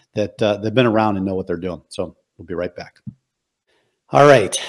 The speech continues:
Um, so we've, we've talked a lot about where the industry is gonna be. And what I wanna s-, focus on the last pa-,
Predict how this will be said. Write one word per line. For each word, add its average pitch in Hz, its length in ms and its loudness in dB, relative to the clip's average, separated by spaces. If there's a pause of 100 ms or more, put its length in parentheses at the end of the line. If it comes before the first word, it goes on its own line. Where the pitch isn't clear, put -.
(180)
Um, 143 640 4
so 151 1200 6
we've, 135 300 -2
we've 135 180 -2
talked 165 380 0
a - 20 -2
lot 135 260 2
about 120 300 4
where 120 140 4
the 117 160 2
industry 113 320 -2
is 104 80 -8
gonna 120 180 -2
be. 95 260 -8 (680)
And 120 400 -2
what 123 120 2
I 131 40 6
wanna 135 200 2
s-, - 200 -4 (340)
focus 120 360 -2
on 117 100 -2
the 104 120 -2
last 107 440 -2
pa-, 110 320 0